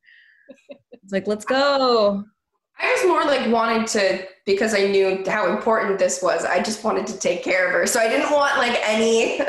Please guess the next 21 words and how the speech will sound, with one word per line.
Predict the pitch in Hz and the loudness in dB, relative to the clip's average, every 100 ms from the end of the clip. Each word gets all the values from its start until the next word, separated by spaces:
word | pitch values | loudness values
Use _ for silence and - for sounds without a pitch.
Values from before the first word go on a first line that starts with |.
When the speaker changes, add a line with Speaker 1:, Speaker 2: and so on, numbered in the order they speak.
| 294 - | -4 -8
Speaker 2:
<laughs> | - - - | -16 -12 -4
any | 240 269 | 0 0
of | 269 233 | 0 2
the | 226 | 0
wool, | 202 202 202 196 190 | 2 2 4 2 2
like, | 185 170 - - | 2 0 -2 -2
<laughs> | |
you | 175 - 214 | 0 2 2
know, | 214 175 180 - | 0 0 -2 0
to, | 180 175 180 - - _ _ _ _ | 0 2 -2 -6 -20 _ _ _ _
to | 240 | -2
just | 214 208 | 0 0
be | 208 202 | -2 -4
pulled | - 196 185 | -2 0 2
out | 180 | 0
from, | 175 175 175 175 - 208 | -2 -2 -2 -4 -8 -6
um, | 180 175 175 175 | -4 -4 -6 -10
from | - 175 | -8 -6
under | 175 | -4
her. | - - - - _ _ - - 208 196 - - - | -6 -6 -10 -16 _ _ -20 -20 -18 -16 -20 -20 -10
Speaker 1:
Yeah. | 202 185 170 | -6 -4 -6